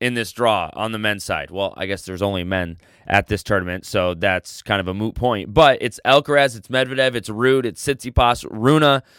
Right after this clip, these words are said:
it's Rublev, it's Sinner, it's, uh, Taylor Fritz, Tiafoe. F A A is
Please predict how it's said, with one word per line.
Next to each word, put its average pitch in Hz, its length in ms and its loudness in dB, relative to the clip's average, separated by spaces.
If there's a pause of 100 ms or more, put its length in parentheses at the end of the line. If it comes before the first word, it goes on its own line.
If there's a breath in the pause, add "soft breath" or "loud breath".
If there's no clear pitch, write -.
(180 soft breath)
it's - 240 -8
Rublev, 135 640 2
it's 95 160 -8
Sinner, 127 520 -4
it's, - 380 -10
uh, 98 400 2
Taylor 127 260 -2
Fritz, 131 460 0
Tiafoe. 123 720 2 (260 soft breath)
F 127 220 0
A 123 160 4
A 117 260 4
is 107 320 -8